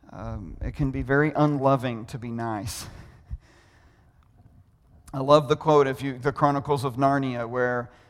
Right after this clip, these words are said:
um, they, they're meeting Aslan for the first time, and the humans don't know much about Aslan, and, and they, they ask if he's, uh, a nice lion, and one character says, "Of course he's not nice. He's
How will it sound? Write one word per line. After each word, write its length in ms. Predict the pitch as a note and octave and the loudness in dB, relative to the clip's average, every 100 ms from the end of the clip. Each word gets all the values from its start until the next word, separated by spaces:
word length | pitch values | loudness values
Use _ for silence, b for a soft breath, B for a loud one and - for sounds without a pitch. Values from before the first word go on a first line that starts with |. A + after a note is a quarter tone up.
| b | b
um, 480 | A#2 A2+ A2 A2+ A2 | -4 -4 -4 -8 -8
they, 440 | A#2+ B2+ B2 A#2+ G#2+ | -4 -4 -4 -10 -8
they're 140 | C3 | -6
meeting 360 | B2+ C#3 C#3 C3+ | -2 0 0 0
Aslan 560 | C3 C#3+ C3 C3 B2 C#3 | 2 0 0 -2 -2 -4
for 120 | B2+ | -10
the 100 | A#2+ | -10
first 360 | B2+ B2+ - | -6 -4 -6
time, 460 | - C3 B2 A#2+ A#2 | -6 -4 -2 -4 -8
and 360 | A2 A#2+ A#2+ A#2+ | -8 -8 -8 -8
the 360 | A#2+ A#2+ A#2 | -6 -6 -6
humans 480 | A#2+ C#3 C3 B2+ B2+ | -8 -8 -8 -8 -8
don't 240 | B2+ A#2+ A2 | -6 -6 -6
know 140 | B2+ | -4
much 220 | C3+ C3 | -2 -4
about 260 | A#2+ B2 A2+ | -2 0 2
Aslan, 640 | B2 B2 A#2+ A#2 A#2 A2+ | 0 -2 -6 -4 -4 -4
and, 200 | A#2 A#2 - B B - | -6 -10 -10 B B -12
and 160 | A#2+ | -8
they, 240 | A#2 A#2+ B2 - | -6 -6 -10 -6
they 180 | A#2 | -4
ask 380 | B2 B2+ A#2+ - - | -2 -4 -6 -12 -10
if 260 | B2+ A#2+ - | -8 -8 -12
he's, 500 | - C3 B2 A2+ A2+ | -10 -10 -8 -8 -4
uh, 300 | G2+ F#2+ G2+ b b b b - | -4 -4 -6 b b b b -8
a 100 | B2 | -4
nice 480 | B2 C3 C3 - | 0 0 -2 -6
lion, 640 | B2+ C3+ C#3 C#3 C3 A#2 A2 | -6 -2 0 0 -2 -8 -10
and 280 | G#2+ A2+ G#2+ | -10 -10 -8
one 160 | B2+ | -8
character 320 | B2+ C#3+ C3 C3 | -4 -2 -2 -6
says, 260 | - C3 | -8 0
"Of 220 | D3 - | 0 0
course 340 | - E4+ E4 - | 6 12 12 10
he's 180 | G#3 D3 | 2 2
not 360 | D#3 D3+ A#2 | 4 2 0
nice. 800 | C3+ C#3+ C3+ B2+ A#2+ - - - - - b b b - | -2 0 2 2 0 -4 -4 -6 -10 -20 b b b -2
He's 420 | B3 B3+ A3+ | 4 4 4